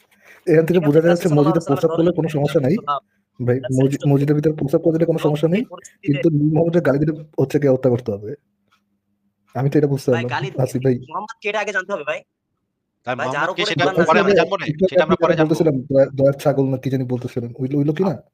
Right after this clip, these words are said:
Speaker 3: আপনি না নবীকে এত দয়ার সাগর বলতেছিলেন এতক্ষণ? যে নবী এত দয়া, এত দয়া, এত দয়া, হ্যাঁ,
Speaker 1: হ্যাঁ,
Speaker 3: দয়া
Speaker 1: হ্যাঁ,
Speaker 3: একেবারে উপচে
Speaker 1: অবশ্যই।
Speaker 3: উপচে পড়তেছিল। তো এত
Speaker 1: এখন
Speaker 3: মহান,
Speaker 1: ভাই,
Speaker 3: এত
Speaker 2: একই
Speaker 3: মহান,
Speaker 2: সাথে,
Speaker 3: এত
Speaker 1: দয়া
Speaker 3: মহান।
Speaker 2: একই
Speaker 1: একটা,
Speaker 2: সাথে দয়ার সাগর
Speaker 1: ঠিক আছে,
Speaker 2: এবং একই
Speaker 1: উনি
Speaker 2: সাথে
Speaker 1: তো
Speaker 2: তাকে গালি দিলে হত্যা করতে হবে। গাজী ভাই,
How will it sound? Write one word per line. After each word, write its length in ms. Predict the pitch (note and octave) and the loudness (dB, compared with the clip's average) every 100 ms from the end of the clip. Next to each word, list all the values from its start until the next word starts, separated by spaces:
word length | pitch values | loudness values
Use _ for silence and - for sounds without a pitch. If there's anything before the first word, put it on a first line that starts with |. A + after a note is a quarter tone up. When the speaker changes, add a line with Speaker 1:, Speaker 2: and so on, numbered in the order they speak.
| _ _ _ _ | _ _ _ _
Speaker 3:
আপনি 240 | A#2+ D3 | -12 -8
না 140 | D#3 E3 | -2 -2
নবীকে 320 | D#3 D3+ F#3 | -2 -6 -2
এত 180 | E3+ F3+ | -2 -2
দয়ার 260 | C#3 D3 | -4 -4
সাগর 240 | D3 E3 F3+ | -4 -8 -10
বলতেছিলেন 400 | F3+ F#3+ G3 A3 | -10 -10 -10 -10
এতক্ষণ? 580 | A3+ A#3+ C#4+ C#4 C3+ A2+ | -10 -10 -8 -8 -10 -14
যে 120 | D3+ | -12
নবী 180 | E3 F3 | -8 -6
এত 200 | D3+ F#3 | -6 -2
দয়া, 340 | F#3 F#3 F#3 | 2 4 4
এত 200 | D3+ - | 0 -8
দয়া, 340 | G#3+ G3 F#3 | 0 2 2
এত 180 | D#3 - | -2 -8
দয়া, 260 | A3+ G#3+ E3+ | -2 0 0
হ্যাঁ, 120 | B2+ _ | -4 _
Speaker 1:
হ্যাঁ, 200 | - G#3 | -14 -14
Speaker 3:
দয়া 160 | C#3 D4+ | -6 0
Speaker 1:
হ্যাঁ, 160 | F3+ F3+ | 0 0
Speaker 3:
একেবারে 280 | - F#3+ | -4 -12
উপচে 80 | G3 | -10
Speaker 1:
অবশ্যই। 200 | A3 G#3+ | -10 -8
Speaker 3:
উপচে 200 | G#3 F#3 | -6 -8
পড়তেছিল। 440 | G3+ F#3+ F#3 F3+ A#2+ _ _ _ _ _ | -12 -16 -14 -12 -14 _ _ _ _ _
তো 80 | D3+ | -8
এত 240 | D#3 D3+ | -8 -6
Speaker 1:
এখন 120 | G#3 G#3 | -6 0
Speaker 3:
মহান, 160 | F#3+ | 2
Speaker 1:
ভাই, 80 | G3+ | 2
Speaker 3:
এত 60 | G3+ | 0
Speaker 2:
একই 100 | G#3+ | 0
Speaker 3:
মহান, 100 | G#3 | 0
Speaker 2:
সাথে, 120 | A3 | 0
Speaker 3:
এত 100 | G#3+ | 2
Speaker 1:
দয়া 80 | A3 | 2
Speaker 3:
মহান। 160 | E3+ | 0
Speaker 2:
একই 120 | E3+ | -2
Speaker 1:
একটা, 100 | G3+ | -2
Speaker 2:
সাথে 120 | A3 A3+ | 0 2
দয়ার 240 | E3+ F3+ | 4 4
সাগর 440 | F#3 G3+ G3+ C4+ - | 2 0 2 0 -4
Speaker 1:
ঠিক 140 | A3 | -8
আছে, 160 | F#3 C#3+ | -4 0
Speaker 2:
এবং 220 | F3 G#3 | 0 0
একই 180 | D#3 - | -4 -2
Speaker 1:
উনি 20 | |
Speaker 2:
সাথে 160 | - - | 0 0
Speaker 1:
তো 80 | A#3+ | 0
Speaker 2:
তাকে 160 | B3 | -2
গালি 160 | F#3 F3+ | 0 0
দিলে 140 | F3+ | 0
হত্যা 180 | E3+ F3+ | 0 0
করতে 200 | E3+ - | 0 0
হবে। 160 | A2 F#2 - - D3 | -2 -4 -12 -4 0
গাজী 140 | F3 | 2
ভাই, 240 | D#3+ G2 | 0 -4